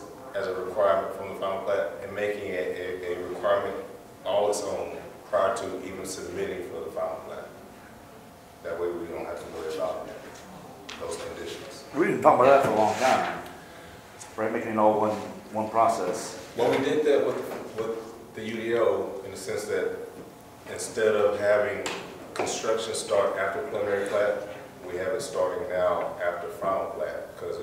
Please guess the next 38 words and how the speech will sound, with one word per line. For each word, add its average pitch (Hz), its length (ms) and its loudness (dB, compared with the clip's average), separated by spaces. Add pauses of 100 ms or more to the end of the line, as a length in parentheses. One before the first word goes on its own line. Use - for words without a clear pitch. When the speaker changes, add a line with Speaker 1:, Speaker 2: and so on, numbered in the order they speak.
(200)
Speaker 1:
many 92 200 -8
times 87 340 -2
we 87 60 -6
would 85 140 -8
have 87 180 0
the - 80 -6
preliminary 90 440 -4
plat - 220 0
submitted, 87 560 -4 (260)
they 82 80 -8
would 85 220 -8
go 90 140 0
out 87 80 0
there - 100 -6
and - 100 -8
construct, - 640 -2 (360)
and 85 100 -10
then - 80 -2
our - 160 0
town 95 280 0
engineer 87 800 -2
and - 100 -6
public - 220 0
works - 240 -2
director 87 300 -4
would - 160 -10
go 85 200 -2
out 82 140 -4
there 110 160 -2
and - 80 -6 (380)
review 92 200 -4
the - 100 -2
site, - 340 0
and - 80 -6
still 104 280 -4 (160)
pending 104 300 -4
items. - 480 -2 (800)
But - 200 -2